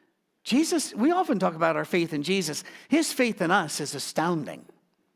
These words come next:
He says, "All of them will be greater than John." Why greater than? I don't think greater than dedication, certainly not. Greater than, um, obedience, no, I don't think so.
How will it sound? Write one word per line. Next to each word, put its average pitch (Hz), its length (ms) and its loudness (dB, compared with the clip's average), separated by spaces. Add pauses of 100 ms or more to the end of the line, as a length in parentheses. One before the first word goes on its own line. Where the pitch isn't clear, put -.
(540)
He 170 120 -2
says, 143 260 -4
"All 170 320 0
of 147 100 -8
them 127 240 -6
will 131 100 -10
be 127 120 -12
greater 143 340 -6
than 160 160 -4
John." 185 420 -6 (720)
Why 269 180 2
greater 175 480 0
than? 247 300 0 (280)
I 285 120 4
don't 247 180 0
think 170 200 -2
greater 180 320 2
than 160 200 -2
dedication, 160 800 -2
certainly 147 420 0
not. 160 320 0 (320)
Greater 185 360 2
than, 156 320 -2
um, 143 580 -4 (220)
obedience, 208 640 0
no, 190 140 0
I 220 120 2
don't 220 180 -4
think 226 180 -2
so. 170 280 -2